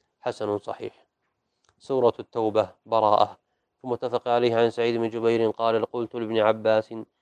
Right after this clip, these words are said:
"سورة التوبة". قال: "التوبة هي الفاضحة، ما زالت تنزل، ومنهم، ومنهم، حتى ظنوا أنها لا تبقي أحدا منهم إلا ذكر فيها".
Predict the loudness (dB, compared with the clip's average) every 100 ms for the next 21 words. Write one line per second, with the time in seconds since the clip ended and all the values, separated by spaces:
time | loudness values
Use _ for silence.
0 | _ _ -2 2 2 0 -14 -4 -4 -4
1 | -14 -20 -20 _ _ 0 2 0 -4 -10
2 | -6 -4 -4 -6 -6 0 0 0 -2 0
3 | 0 -2 -4 _ _ _ -6 -2 -2 2
4 | 4 4 2 -6 -6 -4 -8 -8 -6 -2
5 | -2 -2 -2 -4 -4 -4 -2 0 0 2
6 | 0 0 _ _ _ -12 -10 -2 2 2
7 | 2 0 2 2 0 0 2 2 2 0
8 | -8 -12 -8 -4 -4 -4 -4 -4 -4 -2
9 | -4 -6 -2 0 0 -2 -2 -4 -2 -4
10 | 0 0